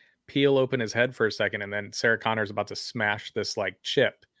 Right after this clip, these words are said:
And I'm like, "I don't remember that." But it gave you the information about what you're saying. 'Cause I think, like, the one that I always watched, I never saw that. You kinda just knew that he was learning things, but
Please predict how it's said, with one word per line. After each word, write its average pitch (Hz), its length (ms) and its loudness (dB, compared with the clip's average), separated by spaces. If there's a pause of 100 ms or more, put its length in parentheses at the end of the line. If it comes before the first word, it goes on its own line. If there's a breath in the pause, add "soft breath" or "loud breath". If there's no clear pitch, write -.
(320)
And 110 120 -2
I'm 110 100 -4
like, 98 260 -6
"I 120 40 2
don't 110 340 0
remember 107 460 2
that." 98 220 -2
But 117 100 4
it 110 100 0
gave 123 280 4
you 123 120 2
the 113 240 -2
information 107 840 -4 (100)
about 107 240 2
what 110 120 2
you're 107 120 -2
saying. 110 400 2 (360)
'Cause 120 140 2
I 117 80 6
think, 180 300 2
like, 110 200 2 (400)
the 113 200 0
one 120 280 0
that 113 120 2
I 127 180 6
always 101 320 2
watched, 101 420 0
I 113 100 6
never 123 200 0
saw 110 220 4
that. 107 240 4
You 104 80 -6
kinda 104 260 0
just 104 360 -2 (400)
knew 131 220 8
that 104 160 8
he 113 120 2
was 101 220 -4
learning 104 400 0
things, 104 380 -10
but - 180 -8